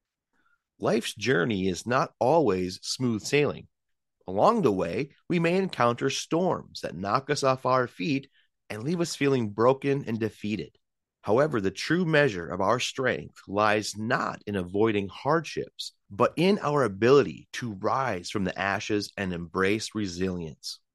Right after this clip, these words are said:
In today's episode, we're going to explore the art of getting back up after life kicks you down and the transformative power it holds to lead us to a stronger,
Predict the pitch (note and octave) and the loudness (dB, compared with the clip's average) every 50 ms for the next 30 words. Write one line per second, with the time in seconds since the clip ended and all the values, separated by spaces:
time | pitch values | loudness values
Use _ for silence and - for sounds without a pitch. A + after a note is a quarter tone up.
0 | _ - D3+ D3+ D3+ D3+ C3+ C#3+ D3 C#3+ - - A#2 A#2 - G#2+ G2+ - - G#2 | _ 0 2 2 4 6 8 8 8 6 2 -2 -6 -6 -6 -8 -8 -2 0 2
1 | G2 F#2+ G2 G2+ A#2 A2+ A2 D3 F#3 A#3+ C4+ - - F#3+ - - - _ _ G#2+ | 2 2 2 0 -2 0 0 0 0 0 -2 -4 -6 -6 -6 -8 -8 _ _ 0
2 | A#2 A2+ G2+ E2+ F2 E2 E2+ E2+ - - - G2+ A2+ C3+ C3+ - - E2+ E2 - | 2 4 4 2 2 -2 -6 -10 -6 -2 2 2 4 2 2 -2 -8 -14 -10 0
3 | - A#2+ C3 D3 D#3+ C#3 - C3 C3 C3+ C#3 - - _ G#2+ G#2 D2+ - _ _ | 2 2 2 2 -2 0 0 0 0 0 -2 -6 -8 _ -4 -4 -4 -6 _ _
4 | _ _ _ - - - - F2 E2 F2 F#2 G2 G2+ A#2 - - - - A#2+ - | _ _ _ -10 -10 -8 -8 -8 -6 -2 0 0 0 0 -2 -6 -8 -10 -8 -8
5 | - - G2+ F#2+ F2 - F#2 F2+ G2 F#2+ G2 G#2+ A#2+ A#2+ - _ _ _ _ _ | -6 -4 -4 -2 0 0 2 2 4 4 2 2 -2 -6 -12 _ _ _ _ _
6 | _ _ _ _ - B2+ C#3 C3+ C3 - - D#3 D#3+ F3+ E3 - D#3+ D3+ D#3 D#3 | _ _ _ _ -2 2 2 2 0 0 0 0 0 0 -2 -2 -2 -2 -2 0
7 | D#3 D3+ D3 - - G#2+ G2 F#2 F2 - - - _ _ _ _ - F2 - - | -2 -4 -6 -6 -6 -4 -2 -2 -4 -6 -10 -16 _ _ _ _ -10 -10 -10 -12
8 | - - C3+ C3+ B2+ F2+ - - - - - - - G#2 G2 F#2+ A2 B2 C3+ C3 | -4 2 4 4 4 4 0 -4 -8 -14 -16 -10 -8 -6 -4 -2 0 2 4 6
9 | B2 A#2 B2+ C3 - - F#2 D2 - - - - - A#2 A#2 A#2 A#2+ C3 C3 C#3+ | 6 6 6 2 -2 -6 -6 -6 -6 -8 -8 -4 0 2 4 4 2 2 0 -2
10 | D3 D#3+ D#3 | -2 -4 -6